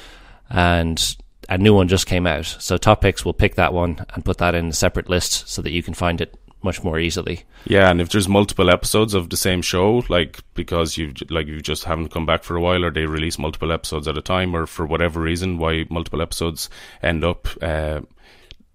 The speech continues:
Speaker 2: in, in the backlog, uh, Top Picks is also smart about picking out, like, which one of those, it, it will only pick one episode of them, and it, but it's very smart about picking out which one is gonna be the one that you're most likely in. Like, is this a show that you're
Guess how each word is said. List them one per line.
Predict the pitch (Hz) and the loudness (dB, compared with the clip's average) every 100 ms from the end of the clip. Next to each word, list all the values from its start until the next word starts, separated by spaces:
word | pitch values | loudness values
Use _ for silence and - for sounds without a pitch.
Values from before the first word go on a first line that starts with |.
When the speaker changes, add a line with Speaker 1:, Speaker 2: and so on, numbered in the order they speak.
| _ | _
Speaker 2:
in, | 90 80 | -6 -4
in | - 85 | -2 -2
the | |
backlog, | 82 90 - 110 123 - - - - - | 2 2 4 4 4 -4 -20 -20 -20 -4
uh, | 87 78 78 - | 0 2 2 -2
Top | - 90 | 0 0
Picks | 90 85 | 0 -2
is | 82 | 0
also | 78 82 | 0 0
smart | 82 90 85 80 | -2 0 0 0
about | 78 78 - - - - - | -2 -2 -4 -12 -16 -20 -4
picking | - 87 85 | -2 0 0
out, | 78 71 | 0 0
like, | 82 76 | -2 -2
which | 78 85 - | -2 -2 0
one | 82 | -2
of | 80 | 0
those, | 80 80 - - | 0 0 -2 -8
it, | - 92 | -10 -4
it | 95 82 | -4 0
will | 92 | 2
only | 107 | 4
pick | 107 90 | 2 2
one | 92 101 | 4 4
episode | - - 123 | 2 2 2
of | 135 | 2
them, | 143 165 - | 0 0 0
and | 107 98 | 0 0
it, | 82 | 0
but | 92 | -2
it's | 82 | -2
very | 85 85 | 0 0
smart | - 87 | 0 -2
about | 87 82 | -2 -6
picking | 85 85 | -4 -2
out | 69 | -2
which | 85 - | -4 -4
one | 80 78 76 - - - - | -4 -4 -4 -8 -16 -18 -8
is | 78 | -6
gonna | - 80 | -2 -4
be | 69 | -4
the | 73 | -4
one | 73 | -4
that | 71 - | -4 -6
you're | 71 | -6
most | 71 - | -6 -4
likely | 67 - 69 | -6 -4 -6
in. | 71 | -4
Like, | 65 67 | -4 -4
is | 82 | -4
this | 76 - | -4 -4
a | |
show | 76 82 80 | -4 -2 -2
that | 76 - | -4 -6
you're | 78 76 73 | -6 -4 -6